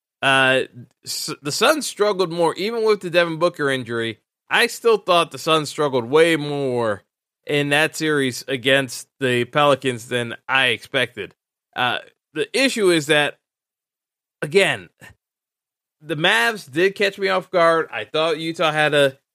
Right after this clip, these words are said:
decent shot at, uh, taking them out, uh, without Luka.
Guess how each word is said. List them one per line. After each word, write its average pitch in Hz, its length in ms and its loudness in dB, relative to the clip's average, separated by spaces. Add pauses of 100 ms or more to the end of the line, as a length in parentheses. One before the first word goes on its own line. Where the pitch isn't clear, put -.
(140)
decent 156 340 -2
shot 156 240 2
at, 143 180 -2
uh, 131 160 -4
taking 143 280 -4
them 135 100 -6
out, 131 320 -4 (440)
uh, 127 200 0
without 135 360 0
Luka. 131 480 0